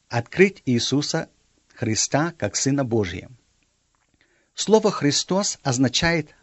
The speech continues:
«помазанный» и «Сын Божий», и кажется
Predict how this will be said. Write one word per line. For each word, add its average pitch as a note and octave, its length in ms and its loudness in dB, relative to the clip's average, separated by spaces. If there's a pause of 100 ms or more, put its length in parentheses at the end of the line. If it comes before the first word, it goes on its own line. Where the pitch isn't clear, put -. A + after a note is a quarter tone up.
(240)
«помазанный» B2 680 0 (580)
и C#3+ 100 2
«Сын F#3 320 2
Божий», B2 440 -2 (600)
и C#3 100 0
кажется F#3+ 680 -2